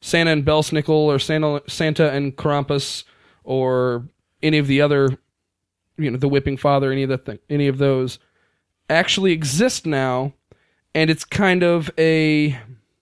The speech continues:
a situation in which the P Cs have to kill them or stop them because there's actually negative situations going on, supernatural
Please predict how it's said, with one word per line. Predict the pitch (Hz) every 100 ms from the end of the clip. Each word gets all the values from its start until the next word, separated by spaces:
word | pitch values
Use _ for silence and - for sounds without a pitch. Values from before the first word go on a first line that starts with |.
| _ _ -
a |
situation | 143 185 180 165 160 165 165
in | 151 156
which | 151 - -
the | 151
P | - 160
Cs | 151 156 151 147
have | - 135 -
to | 147 139 135 127 120 _ _ _ _ _ _ _
kill | - 156 160
them | 170 185 208 220
or | - 143 135
stop | 123 - 127 -
them | 151 151 151
because | 135 156 143 139 131 - - _ _
there's | 135 135 147
actually | 147 151 147 135 131 135
negative | 127 131 135 135 131
situations | 139 131 131 127
going | 127 131
on, | 131 156 147
supernatural | - - 135 123 127 143 135 123